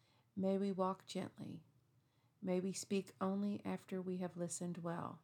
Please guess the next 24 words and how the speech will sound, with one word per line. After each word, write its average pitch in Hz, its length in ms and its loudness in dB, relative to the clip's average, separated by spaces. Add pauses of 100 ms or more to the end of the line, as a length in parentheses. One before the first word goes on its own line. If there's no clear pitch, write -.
(1160)
Creator 214 460 6
of 196 100 4
all 190 220 8
life, 165 480 -2 (800)
help 233 200 2
us 240 140 2
begin 180 460 2
this 175 200 -2
new 175 200 2
year 170 260 0
reverently, 175 680 -2 (880)
aware 185 600 6 (100)
that 190 220 0
you 190 140 0
have 185 120 0
endowed 175 460 2 (100)
every 185 240 4
creature 208 500 0
and 202 140 2
plant, 185 440 -4 (760)
every 196 260 6
person 208 480 0
and 202 120 2
habitat 170 600 -2